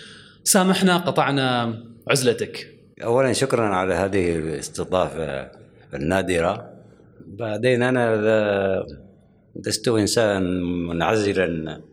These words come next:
Speaker 2: كما تراه أنت، لكن فعلًا أنا ليس لي حراك ونشاط في المجال الثقافي العماني،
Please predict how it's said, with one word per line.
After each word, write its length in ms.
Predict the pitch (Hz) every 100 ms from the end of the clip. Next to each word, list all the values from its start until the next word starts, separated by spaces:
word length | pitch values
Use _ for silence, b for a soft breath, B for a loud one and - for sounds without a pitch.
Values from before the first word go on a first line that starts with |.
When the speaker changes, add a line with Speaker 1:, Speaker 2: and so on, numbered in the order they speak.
| - _
Speaker 2:
كما 260 | - 95 92
تراه 460 | 87 92 87 87 92
أنت، 360 | 95 92 - - B B B _ _
لكن 340 | 69 98 101 101
فعلًا 460 | - 117 107 110
أنا 320 | 110 110 110 107
ليس 380 | 113 113 -
لي 240 | 107 104 101
حراك 480 | - 95 101 98 95
ونشاط 680 | 90 90 87 92 98 87
في 280 | 90 82 90 85 82 78 78 78 76 73 73 - - - _ - -
المجال 480 | - 85 85 90 78
الثقافي 760 | - - - 90 80 80 76
العماني، 680 | 73 69 71 80 69 78 -